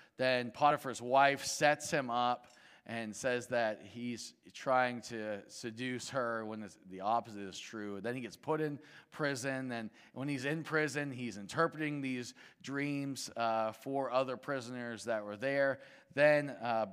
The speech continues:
Pharaoh finds out that he can interpret dreams, and he interprets his dream,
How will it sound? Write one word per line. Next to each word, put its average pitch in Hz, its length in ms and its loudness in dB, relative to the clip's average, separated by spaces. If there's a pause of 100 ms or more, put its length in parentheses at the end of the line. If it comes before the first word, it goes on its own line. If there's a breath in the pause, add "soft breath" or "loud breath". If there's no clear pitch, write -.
(180)
Pharaoh 147 340 2
finds 139 380 6
out 139 160 6
that 131 100 -2
he 135 80 -2
can 117 140 -6
interpret 123 540 -2
dreams, 147 580 -4 (360 loud breath)
and 113 440 -4
he 110 100 -4
interprets 123 540 -4
his 170 280 2
dream, 175 500 0